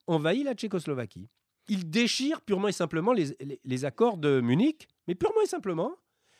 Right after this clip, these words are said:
et il pense que, bon, ça va passer. Mais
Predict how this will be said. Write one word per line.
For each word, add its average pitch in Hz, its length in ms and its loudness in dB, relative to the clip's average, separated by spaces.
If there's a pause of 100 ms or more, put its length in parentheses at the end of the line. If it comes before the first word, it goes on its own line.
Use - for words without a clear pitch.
(320)
et 135 80 2
il 120 120 0
pense 170 360 -2
que, 131 260 0 (120)
bon, 101 160 -4 (180)
ça 120 160 2
va 85 100 -4
passer. - 400 -14 (640)
Mais - 160 -8